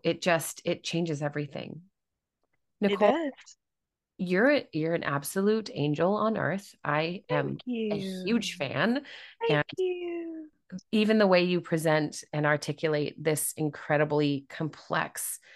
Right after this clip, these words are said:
Speaker 1: concept is so approachable and invitational. So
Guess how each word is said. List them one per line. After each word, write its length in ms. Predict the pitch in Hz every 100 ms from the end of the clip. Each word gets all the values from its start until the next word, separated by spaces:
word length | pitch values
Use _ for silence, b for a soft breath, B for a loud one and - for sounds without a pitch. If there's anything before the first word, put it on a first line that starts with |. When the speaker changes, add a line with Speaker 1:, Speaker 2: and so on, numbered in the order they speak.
| B B -
Speaker 1:
concept 560 | 175 160 - - -
is 200 | - 151
so 520 | - - 156 156 156 -
approachable 640 | 147 - 156 - 147 143
and 160 | - 151
invitational. 720 | 156 160 147 151 143 151 156
So 300 | - 156 156